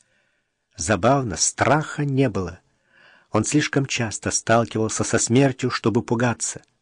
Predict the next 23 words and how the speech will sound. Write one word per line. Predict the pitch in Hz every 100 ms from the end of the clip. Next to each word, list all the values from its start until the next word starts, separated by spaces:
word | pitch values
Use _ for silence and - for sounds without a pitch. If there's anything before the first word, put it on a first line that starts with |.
| _ _ _ - _
Одна | - 120 90 123 156 156
тоскливая | - 135 - 113 151 147 147 135
безнадежность | 87 127 110 92 127 107 160 147 151 151 - - _ _ _ _
и | 123
мысли | 117 127 -
о | 113
том, | 113 123 117
что | - - 104 -
это | 139 156 - 156 156
неправильно, | 101 120 131 - 120 143 135 117 117 107 107 95 _ _ _ - -
что | - -
так | 98 135 -
не | 107 127
должно | 113 135 131 104 123 151
быть, | 117 92 147 - - _ - -
что | - -
он | 110 131 123
ничем | 135 147 - 151 147
не | 147
заслужил | 143 147 156 143 160 151
такого | - 131 - 151 147 135
оборота | - 123 127 147 -
дел, | 120 147 135 90